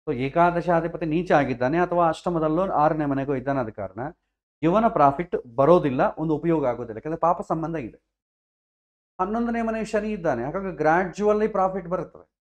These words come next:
ಅವನಿಗೆ. ನಿಧ-, ಅಸಲು ಯೋಗನೇ ಕಡಿಮೆ ಇದೆ ಜಾತಕದಲ್ಲಿ. Already ಜಾತಕದಲ್ಲಿ ಯೋಗನೇ ಕಡಿಮೆ ಇದ್ದಾಗ ಗೋಚಾರದಲ್ಲಿ ಅದಕ್ಕೆ ಸಂಬಂಧಪಟ್ಟ ದಶೆ ಬಂದಾಗ ಏನು ಉಪಯೋಗ ಇಲ್ಲ,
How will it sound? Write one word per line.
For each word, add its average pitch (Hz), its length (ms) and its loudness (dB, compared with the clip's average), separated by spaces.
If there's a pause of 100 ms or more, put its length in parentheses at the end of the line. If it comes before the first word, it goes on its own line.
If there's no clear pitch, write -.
(360)
ಅವನಿಗೆ. 160 200 0
ನಿಧ-, 151 200 2
ಅಸಲು 151 180 -4
ಯೋಗನೇ 170 500 4
ಕಡಿಮೆ 190 300 0
ಇದೆ 160 100 -2
ಜಾತಕದಲ್ಲಿ. 123 580 -6 (1000)
Already 202 320 -2
ಜಾತಕದಲ್ಲಿ 202 680 -2
ಯೋಗನೇ 196 560 -2
ಕಡಿಮೆ 180 380 0
ಇದ್ದಾಗ 101 400 -8 (840)
ಗೋಚಾರದಲ್ಲಿ 175 720 -2
ಅದಕ್ಕೆ 127 240 -8
ಸಂಬಂಧಪಟ್ಟ 151 680 -6 (160)
ದಶೆ 147 200 -4
ಬಂದಾಗ 151 460 -4
ಏನು 196 260 -4
ಉಪಯೋಗ 147 300 -6
ಇಲ್ಲ, 85 360 -12